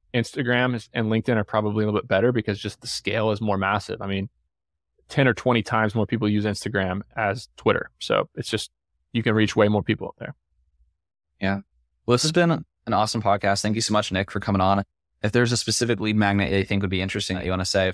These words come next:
Speaker 2: or if there's, just recommend your Twitter profile, if there's some resource you put together you think people should check out in addition to the one we just mentioned, that'd be a good time to shout it out.
Speaker 1: I can do my self-storage deal breakdown for sure. If you're, if you're interested
Speaker 2: Sure.
Speaker 1: in real estate, if you buy real estate, I'll, I'll put a link to that too. So you can click that and get that.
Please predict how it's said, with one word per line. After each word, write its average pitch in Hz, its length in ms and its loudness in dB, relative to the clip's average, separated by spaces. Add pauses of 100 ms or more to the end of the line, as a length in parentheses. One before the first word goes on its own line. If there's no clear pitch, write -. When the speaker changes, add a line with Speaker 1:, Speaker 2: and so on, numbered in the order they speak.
Speaker 2:
or 90 60 -6
if - 80 -10
there's, 90 380 -2
just - 220 -4
recommend 92 320 0
your 90 80 2
Twitter 95 260 0
profile, 85 500 0 (280)
if - 60 -18
there's 95 140 -2
some 101 140 4
resource 95 380 2
you - 60 -8
put 87 140 -2
together 87 220 -2
you 87 80 -2
think 90 160 -4
people 87 220 -2
should 82 100 -8
check 85 240 -4
out 87 160 2
in 85 80 -2
addition 90 340 -2
to 92 240 -2 (340)
the 101 80 0
one 101 80 4
we 98 60 2
just 98 180 2
mentioned, 95 420 -2 (140)
that'd 90 160 -2
be 90 60 -4
a 85 40 -6
good 90 100 -6
time 90 140 -2
to 90 60 -4
shout 90 200 0
it 87 60 0
out. 92 260 0 (300)
Speaker 1:
I 123 80 0
can 143 120 2
do 143 120 4
my 123 240 2 (160)
self-storage 127 560 2
deal 120 200 4
breakdown 113 540 -2 (220)
for - 100 -8
sure. 110 200 0
If 110 120 -6
you're, 110 160 4
if 107 140 -2
you're 117 80 4
interested 120 200 2
Speaker 2:
Sure. 123 40 2
Speaker 1:
in 120 40 0
real 113 140 2
estate, 120 280 2
if 113 100 -4
you 113 60 0
buy 110 120 2
real 113 160 4
estate, 113 240 0
I'll, 107 240 0
I'll 135 60 -8
put - 140 -2
a - 20 4
link 110 200 0
to 107 60 -2
that 104 200 0
too. 104 180 -4
So - 120 -8
you 110 140 -6
can 98 220 -6 (160)
click - 160 -4
that 107 180 -2
and - 160 -12
get - 140 -2
that. - 220 -4